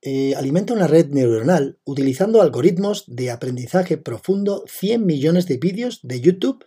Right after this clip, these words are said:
como conjunto de entrenamiento. La red neuronal aprendió a reconocer a un gato sin que se le dijera lo que es un gato, marcando el comienzo de la era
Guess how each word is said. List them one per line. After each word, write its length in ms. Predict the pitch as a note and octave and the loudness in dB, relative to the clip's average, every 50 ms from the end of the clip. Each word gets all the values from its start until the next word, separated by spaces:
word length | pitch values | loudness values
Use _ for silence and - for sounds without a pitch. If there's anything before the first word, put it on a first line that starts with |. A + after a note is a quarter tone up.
| _ _ | _ _
como 240 | - D#3 D3 C#3 C3 | 0 0 0 0 -2
conjunto 640 | - C3 A#2 - - D#3 E3 E3+ E3+ F#3 F#3 F3+ | -4 -8 -8 -6 -2 -2 0 0 2 2 2 2
de 100 | D3 D3 | 2 0
entrenamiento. 760 | C3+ B2 A2+ C3+ A#2 A2+ A2 A#2+ C3 A#2+ G#2 F#2 - G2 - _ _ _ _ _ _ _ | -4 -6 -6 -8 -10 -8 -8 -6 -6 -8 -8 -10 -16 -20 -20 _ _ _ _ _ _ _
La 160 | - C#3+ C#3+ D3+ | -4 -2 0 2
red 220 | F3+ G#3+ A3+ F3+ | 4 4 4 4
neuronal 760 | F3+ E3 D3+ C#3 B2 A2+ A2+ B2+ F3+ F3 B2+ A2+ A2+ C3 _ _ _ _ _ _ | 4 4 6 6 6 4 4 4 2 2 0 -2 -6 -12 _ _ _ _ _ _
aprendió 560 | - C3+ C3 - C3+ B2+ C3 C3 F#3 A3+ B3 | -10 -10 -6 -4 -4 -2 -2 0 2 4 4
a 20 | A#3 | 4
reconocer 680 | G3+ F3+ D#3 C#3 C3+ B2+ - - E3 F3+ F3+ F3+ - - | 4 2 2 0 0 0 2 4 4 4 4 2 -2 -6
a 80 | - | -2
un 160 | F3+ F#3 F3+ | 0 2 2
gato 420 | D3+ D3 D3+ D3+ - C4 E4+ - _ _ _ _ _ _ _ _ _ _ | 2 2 0 0 -2 -2 -2 -4 _ _ _ _ _ _ _ _ _ _
sin 300 | - - - A#3+ A#3+ F3+ | -14 -8 -6 -4 -2 0
que 100 | - A3+ | 0 0
se 140 | F3+ - E3 | 2 2 0
le 80 | D3 | 0
dijera 560 | C3+ B2 - - F3 F3 F3+ F3+ F3 F3 - - | -2 -2 4 6 8 8 8 6 2 0 -4 -4
lo 240 | D#3 C#3+ C3+ B2+ B2+ | -2 0 0 0 0
que 220 | - C3 C3+ C#3+ | 0 0 2 2
es 120 | C#3 - - | 0 -2 -4
un 160 | A#2+ A2 G#2+ | -8 -8 -8
gato, 440 | - - A2 - - - - - _ _ _ _ _ _ _ _ _ | -8 -8 -8 -10 -14 -18 -18 -20 _ _ _ _ _ _ _ _ _
marcando 520 | - C3+ C3+ B2+ B2+ - F3+ F#3+ F#3 G3 G3 | 0 2 2 2 4 2 2 2 2 4 2
el 120 | G3 F3+ | 2 2
comienzo 640 | - C#3+ A#2+ B2 C#3 E3 E3 E3 - - F3+ F3+ E3 | 2 2 2 4 4 4 4 2 4 4 4 4 4
de 140 | C3+ B2 | 2 0
la 180 | A2 G#2+ A2 C3 | -4 -4 -2 -2
era 320 | E3 E3+ F3+ F#3+ G#3 - | 0 0 0 0 -4 -8